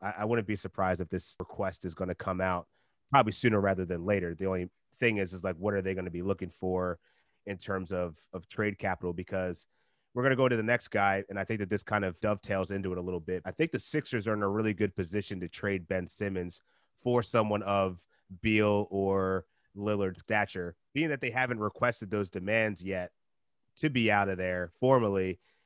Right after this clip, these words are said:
you really don't move Ben Simmons right now, right? Like, if I'm the Sixers, if I'm Daryl Morey, I'm waiting until it's clear as day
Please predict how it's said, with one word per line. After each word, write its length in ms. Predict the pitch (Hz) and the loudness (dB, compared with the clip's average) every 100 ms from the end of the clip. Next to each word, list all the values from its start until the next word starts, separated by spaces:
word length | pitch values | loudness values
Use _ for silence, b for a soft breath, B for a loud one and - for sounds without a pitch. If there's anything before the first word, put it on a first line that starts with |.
| _ | _
you 140 | 104 113 | -6 2
really 240 | 190 220 | 6 8
don't 200 | 156 123 | 6 6
move 280 | 113 143 - | 4 2 4
Ben 200 | 117 113 | 4 4
Simmons 480 | - 120 117 92 90 | 0 0 0 -2 0
right 240 | 98 92 | 0 0
now, 220 | 92 101 | 0 -2
right? 260 | 80 87 90 | -2 -6 -6
Like, 220 | 95 95 - | -4 -6 -6
if 120 | - 127 | -12 -4
I'm 280 | 151 151 | -2 -2
the 100 | 127 | -6
Sixers, 560 | 117 135 123 107 98 92 - | -2 -2 0 0 -2 -2 -2
if 100 | 131 | 2
I'm 140 | 139 | 2
Daryl 240 | 123 123 | 4 4
Morey, 480 | 104 107 104 92 90 b b b | 4 2 4 2 0 b b b
I'm 160 | 120 | 2
waiting 400 | 120 110 120 110 | 4 6 6 4
until 320 | 104 98 110 101 | -2 -2 -2 -2
it's 220 | 98 - - | -2 -6 -2
clear 180 | 147 | 2
as 140 | 139 107 | 2 2
day 500 | 85 120 117 98 | 2 6 6 6